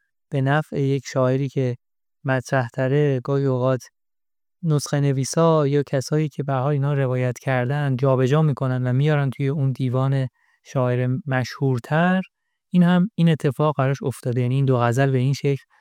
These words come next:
رفته توی دیوان حافظ و از اونجا که خود حافظ هم دیوانش رو جمع آوری نکرده، احتمال هست که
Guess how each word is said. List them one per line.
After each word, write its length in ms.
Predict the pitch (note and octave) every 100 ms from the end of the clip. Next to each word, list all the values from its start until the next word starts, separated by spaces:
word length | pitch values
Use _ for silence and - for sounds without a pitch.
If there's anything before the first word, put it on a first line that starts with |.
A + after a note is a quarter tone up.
| _ _ _ _ _ _ -
رفته 400 | C3 B2 - D3
توی 220 | - C#3+
دیوان 320 | C3 A#2+ C3
حافظ 540 | C#3+ B2+ A2+ A#2+ A2 -
و 40 |
از 140 | C3+ B2
اونجا 180 | B2+ C3
که 120 | C#3+
خود 180 | D3 C3
حافظ 460 | C3+ A#2+ D3+ D3+
هم 200 | C#3 B2 - _ _ _
دیوانش 400 | C3+ B2+ C#3 C#3
رو 120 | C#3
جمع 180 | B2+ B2
آوری 280 | B2 A#2+ C3
نکرده، 840 | B2+ A#2+ - B2 A#2 C#3 E3 F#3 - _ _ _ _ _ _ _ _ _ _ _ _ _
احتمال 500 | D3+ C#3 D3 C#3 D#3
هست 360 | C#3 D#3+ E3 -
که 400 | D#3+ D#3 D3+ D3